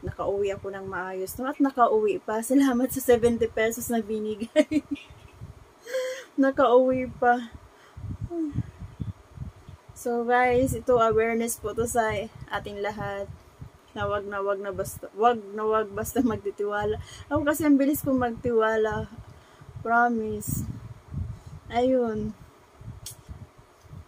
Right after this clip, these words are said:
So, wala na tayong magawa. So, na-share ko lang po ito. Baka may, kung saan man kayo ngayon, baka mamaya may mag-i-invite sa'yo na may free dito, may free doon.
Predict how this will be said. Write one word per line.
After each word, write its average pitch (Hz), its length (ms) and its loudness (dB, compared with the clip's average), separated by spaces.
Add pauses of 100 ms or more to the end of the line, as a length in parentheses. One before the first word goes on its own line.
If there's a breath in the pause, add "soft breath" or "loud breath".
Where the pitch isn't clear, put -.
(320)
So, 190 80 -12
wala 214 240 -4
na 214 80 -4
tayong 214 240 -4
magawa. 202 480 -2 (160)
So, 214 240 -4 (400 loud breath)
na-share 294 400 0
ko 277 80 4
lang 277 160 4
po 269 160 0
ito. 220 480 0
Baka 208 300 -4 (760 soft breath)
may, 247 400 2 (240)
kung 233 160 0
saan 247 240 6
man 247 160 2
kayo 233 240 8
ngayon, 226 320 4
baka 233 240 0
mamaya 233 480 2
may 214 560 0 (320 loud breath)
mag-i-invite 233 1040 6
sa'yo 226 320 6
na 220 80 0
may 214 240 -2
free 226 320 0
dito, 262 400 4
may 285 240 10
free 220 320 0
doon. 220 720 2